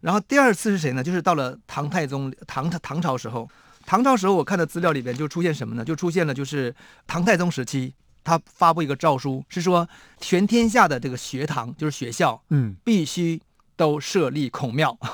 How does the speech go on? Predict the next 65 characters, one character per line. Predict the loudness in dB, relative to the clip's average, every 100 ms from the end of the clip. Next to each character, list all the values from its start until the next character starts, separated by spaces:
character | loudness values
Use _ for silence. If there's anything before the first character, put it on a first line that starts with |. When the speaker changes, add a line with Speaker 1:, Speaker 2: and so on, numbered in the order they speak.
| 2 4
Speaker 1:
<laughs> | 2 0 -6 -12 -2
就 | 2
是 | 4
因 | 4
为 | 2
孔 | 0 0 0
子 | 0
跟 | -2
教 | 0 2 2
育 |
是 | 0
相 | -4 -2
关 | -2
的 | -2
嘛。 | -4 -4
Speaker 2:
是， | -6 -8
是。 | -10 -2
Speaker 1:
所 | 2
以 | 4
呢， | 4
等 | 0 -2
于 |
说 | 0 0
是 | 0 -4 -6
唐 | -8 0
太 | 2 2
宗 | 0
第 | -2
一 | -4
次 | 0
下 | 0
诏 | 0 -2
要 | -2
把 | -2
孔 | -6 -8 -4
庙 | 0 0 -2 -4
向 | -2 -2
全 | -4 -8 -6 -4
国 | -6
推 | -6 -6
广。 | -6 -8 -10 _ _ _
所 | 0
以 | 2
你 | 4
想 | 2
想 |
看， | 2
Speaker 2:
嗯。 | 0 -6 -20 -4
Speaker 1:
只 | 2
要 |
有 | 2 0 -4 -4
太 | 0 0
学 | 0 -8
的 | -6
地 | -6
方， | -4 -4
Speaker 2:
有， |
是。 |
Speaker 1:
有 | -4
学 | -8
校， | 0 0 0 -8 -8
就 | -6
有 |
孔 | -4 -8
庙。 | -8 -10